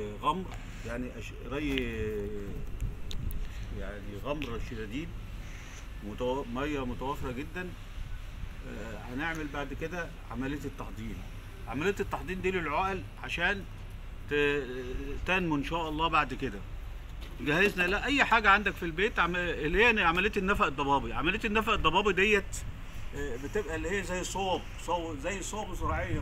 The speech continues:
كلنا عارفينها صوب زراعية، زي صوب زراعية بالظبط. دي عملية تحضير عشان تدفئة لإيه؟ للعقل. العقل بتاعتنا بنجيب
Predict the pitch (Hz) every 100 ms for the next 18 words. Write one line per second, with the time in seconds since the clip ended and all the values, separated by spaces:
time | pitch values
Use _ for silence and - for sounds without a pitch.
0 | - - 254 214 - 220 175 - 190 165
1 | 143 127 131 110 - - - - - 226
2 | 240 - 220 - 160 165 147 131 131 -
3 | - - 156 254 185 151 185 214 - -
4 | 180 202 - 190 202 - 190 180 175 -
5 | - - - - - - - - - -
6 | - - - 170 185 247 - 185 220 233
7 | 214 196 185